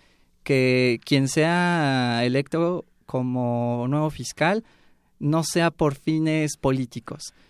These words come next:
que sea una persona que realmente tenga los conocimientos, que realmente esté apta para ocupar el cargo. De verdad que espero que este tema, eh, nos dé de qué hablar,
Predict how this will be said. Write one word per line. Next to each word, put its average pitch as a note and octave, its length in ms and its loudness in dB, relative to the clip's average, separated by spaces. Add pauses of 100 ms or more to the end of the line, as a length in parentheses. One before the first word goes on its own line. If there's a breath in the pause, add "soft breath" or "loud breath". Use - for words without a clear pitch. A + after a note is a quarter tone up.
(140 soft breath)
que C3 100 0
sea D#3 180 0
una E3+ 160 0
persona D3+ 360 -2
que C#3 120 -2
realmente D3 460 0
tenga D3+ 240 -2
los C3 160 -4
conocimientos, D3 720 -2
que C#3+ 100 -2
realmente F3+ 380 0
esté E3 180 -4
apta E3+ 340 0
para C3+ 200 -2
ocupar C3+ 560 -6
el C3 180 -6
cargo. - 380 -6 (580 soft breath)
De C3+ 160 2
verdad C#3+ 260 2
que - 120 -2
espero D3+ 340 0
que D3 140 -2
este D3+ 200 -4
tema, D3+ 580 0
eh, A#2+ 920 -4 (720)
nos C3+ 260 2
dé D#3+ 160 4
de F3+ 80 0
qué D#3+ 120 -2
hablar, D#3 420 2